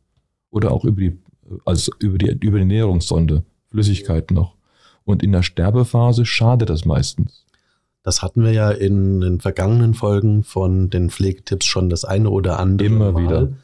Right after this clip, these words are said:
Speaker 2: ähm, gehört. Wer trifft denn die Entscheidung zu einer Therapiezieländerung? I-, ist das Thema einer, einer Vorsorgevollmacht, dass das Angehörige treffen?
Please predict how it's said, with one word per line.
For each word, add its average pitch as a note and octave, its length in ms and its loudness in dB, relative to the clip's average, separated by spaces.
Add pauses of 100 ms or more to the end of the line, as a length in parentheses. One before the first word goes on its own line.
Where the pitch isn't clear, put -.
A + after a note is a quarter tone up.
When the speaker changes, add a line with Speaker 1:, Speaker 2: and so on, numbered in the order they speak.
(500)
Speaker 2:
ähm, A2 400 2
gehört. G#2+ 500 0 (1040)
Wer B2 200 0
trifft C#3 320 -2
denn C3+ 420 2 (120)
die A#2 120 2
Entscheidung A2+ 960 2
zu - 140 -8
einer G2 140 0
Therapiezieländerung? F2+ 1300 0
I-, G2 300 -2
ist - 220 -2
das A2 260 0
Thema G#2+ 640 0
einer, F2+ 280 0
einer E2+ 220 -2
Vorsorgevollmacht, B2+ 1200 0
dass G2+ 180 -2
das F#2+ 180 -2
Angehörige B2+ 680 2
treffen? A2 480 0